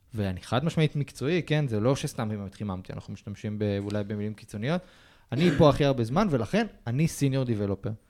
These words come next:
וזה לא המבחן. י-, א', יכול להיות שזה כן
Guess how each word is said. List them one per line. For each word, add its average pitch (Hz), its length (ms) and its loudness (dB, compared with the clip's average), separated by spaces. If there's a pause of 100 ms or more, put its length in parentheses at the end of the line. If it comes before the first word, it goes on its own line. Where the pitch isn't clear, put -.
(380)
וזה 113 320 4
לא 147 160 10
המבחן. 202 360 4
י-, 107 100 2 (120)
א', 143 220 2 (180)
יכול 110 440 4
להיות 233 180 2
שזה 180 200 0
כן 202 140 0